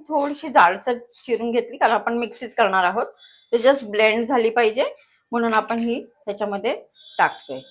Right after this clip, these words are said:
आणि ह्याला पूर्णपणे गार झाल्यानंतर आपण ह्याला मिक्सरमध्ये बारीक घेणार आहोत.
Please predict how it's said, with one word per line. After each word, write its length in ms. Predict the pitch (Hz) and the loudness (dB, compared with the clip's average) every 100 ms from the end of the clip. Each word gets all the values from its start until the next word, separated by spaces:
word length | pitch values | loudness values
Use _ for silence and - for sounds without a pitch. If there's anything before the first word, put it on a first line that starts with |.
| - | -16
आणि 160 | - 214 | -10 -2
ह्याला 180 | 220 226 | 2 2
पूर्णपणे 540 | 226 254 240 247 254 | 2 -2 -2 -2 -2
गार 280 | 240 214 226 | 6 6 6
झाल्यानंतर 540 | 247 240 240 233 254 294 - | 4 0 0 -2 -4 -6 -8
आपण 240 | 208 214 226 | -10 -8 -4
ह्याला 240 | 233 247 | 0 0
मिक्सरमध्ये 1120 | 359 220 214 - - - 233 226 220 202 277 - - - 196 | -2 -6 -10 -14 -20 -2 0 0 -2 -2 -4 -4 -12 -6 4
बारीक 600 | 240 247 269 294 - _ - - | 8 10 8 6 -2 _ -20 -6
घेणार 280 | 220 202 202 | -2 0 0
आहोत. 200 | 240 | -2